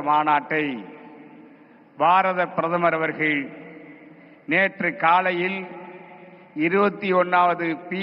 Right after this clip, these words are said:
எம் கிசான் திட்டத்தையும் இந்த மேடையில் உழவர்கள் மத்தியில் துவக்கி வைப்பது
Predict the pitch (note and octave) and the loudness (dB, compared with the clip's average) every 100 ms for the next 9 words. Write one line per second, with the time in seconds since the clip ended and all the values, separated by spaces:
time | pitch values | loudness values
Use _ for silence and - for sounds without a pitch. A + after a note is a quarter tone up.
0 | G3 G3+ G3 - - - G3+ G3 G3 F#3 | 0 0 -2 -10 -10 2 2 2 -2 -4
1 | F#3 F#3+ F#3 G3 G3+ E3 F3 G3 G#3 G3+ | -4 -2 -2 -4 -4 -2 -2 2 2 4
2 | G3+ G3+ G3+ G3+ G#3 F3+ F#3 G3 G3 F#3 | 2 2 0 0 -2 2 2 4 2 2
3 | F#3+ F#3 F#3 F#3 F3+ F3 F3+ F#3+ F#3+ F#3 | 2 0 0 -2 -2 0 0 2 0 0
4 | E3+ F3+ E3+ F3 | 0 0 2 2